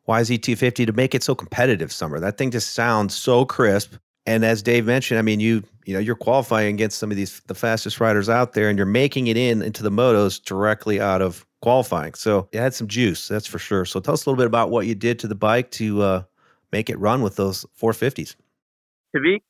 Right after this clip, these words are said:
Speaker 2: completely honest with you guys, it actually doesn't have that much juice, 'cause my, my main objective was that I needed it to run all summer. And if I, like, completely beefed it up, it might be a little more temperamental and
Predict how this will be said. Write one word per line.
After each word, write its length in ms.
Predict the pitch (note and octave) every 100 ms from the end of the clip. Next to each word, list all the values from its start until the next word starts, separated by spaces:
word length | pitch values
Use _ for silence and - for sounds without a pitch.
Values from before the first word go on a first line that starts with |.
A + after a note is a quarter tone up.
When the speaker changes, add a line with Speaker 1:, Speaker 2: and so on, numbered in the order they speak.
| _ _
Speaker 2:
completely 760 | - C3 - - C3+ F3 F#3 F3+
honest 320 | E3+ F3+ G3 -
with 100 | F3
you 120 | F3+ F3+
guys, 220 | F3+ G3
it 160 | D3 C3
actually 400 | D#3+ D#3+ E3+ D3+ C#3+
doesn't 340 | C#3 C3+ C#3+ A#2
have 280 | B2 B2+ B2 G#2
that 180 | A2+ A#2+
much 160 | A#2+ A2 _ -
juice, 240 | A2 C3 - _ _ C3
'cause 120 | A#2+
my, 220 | C3 B2+ C3 B2+
my 220 | C3+ C#3
main 240 | C3+ B2+ C#3
objective 600 | B2 _ B2+ C3 C3+ C3 -
was 180 | A#2+ A2+ -
that 160 | A2+
I 140 | A2+ G#2+
needed 300 | A#2 A#2 A2
it 100 | -
to 80 | A2+
run 260 | A2 A2 G#2+
all 240 | F2+ G#2+ -
summer. 360 | A2 A2+ A#2+ B2+ _
And 120 | G#2
if 80 | A2 -
I, 140 | A2
like, 180 | A2 G#2 - -
completely 480 | A2+ B2+ A2+ G#2+ G#2+
beefed 220 | A#2+ A2 -
it 140 | G#2+
up, 220 | A2 A2 - -
it 140 | G2+
might 220 | A2 G#2+
be 80 | A2
a 60 | G#2+
little 140 | G#2
more 200 | G#2 G#2 -
temperamental 640 | A2+ G#2+ G2+ G2+ G2 G2+
and 220 | G2+ F#2